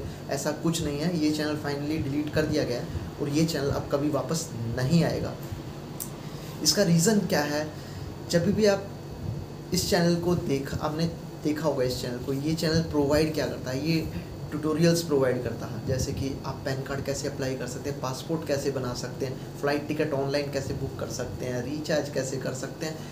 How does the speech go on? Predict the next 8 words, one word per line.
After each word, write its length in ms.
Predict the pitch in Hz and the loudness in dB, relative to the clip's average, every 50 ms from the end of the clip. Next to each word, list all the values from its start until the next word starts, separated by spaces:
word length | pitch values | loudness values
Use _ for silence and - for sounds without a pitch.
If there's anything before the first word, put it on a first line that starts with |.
| - - - | -10 -8 -8
मतलब 240 | - 202 202 208 208 | -2 0 2 4 4
आपको 260 | 190 - - - 208 | 4 2 0 -2 -2
सिखाता 720 | - - - - - 175 180 - - 208 220 214 233 226 | -2 -4 -4 -2 -2 -2 -2 0 0 0 0 2 2 2
था 280 | 180 147 143 123 123 127 | 2 2 -2 -4 -2 -2
हर 100 | 135 123 | -2 -2
एक 140 | 127 - - | -2 -2 -4
चीज़ 180 | - 127 123 123 - - - - - - - - - - - - - - - - - - - - | -4 -4 -4 -4 -6 -8 -10 -10 -10 -10 -10 -8 -8 -8 -8 -8 -8 -8 -10 -10 -10 -8 -2 2
ईजी 260 | 190 180 170 160 165 | 4 4 6 6 4